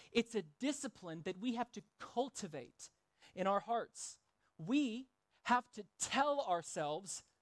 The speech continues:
to be thankful. We have to tell our hearts to be thankful. Listen to Philippians chapter two, verses fourteen and fifteen. The Apostle Paul says, "Do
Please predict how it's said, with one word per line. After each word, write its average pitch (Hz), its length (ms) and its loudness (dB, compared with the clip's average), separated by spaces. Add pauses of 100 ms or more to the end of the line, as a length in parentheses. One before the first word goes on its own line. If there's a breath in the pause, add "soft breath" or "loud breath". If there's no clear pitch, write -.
to 202 160 0
be 208 160 -4
thankful. 214 520 -6 (1200)
We 226 120 4
have 247 100 2
to 226 80 -12
tell 247 300 0
our 277 100 2
hearts 208 400 -6
to 202 80 -8
be 233 460 -4 (220)
thankful. - 480 0 (640 loud breath)
Listen 269 280 6
to 247 120 -2
Philippians 208 680 0
chapter 214 320 0
two, 185 220 -8
verses 170 320 -10
fourteen 190 380 -10
and 180 100 -12
fifteen. - 480 -14 (920)
The 175 100 4
Apostle 202 320 0
Paul 190 180 2
says, 165 340 -2 (720 soft breath)
"Do 269 380 4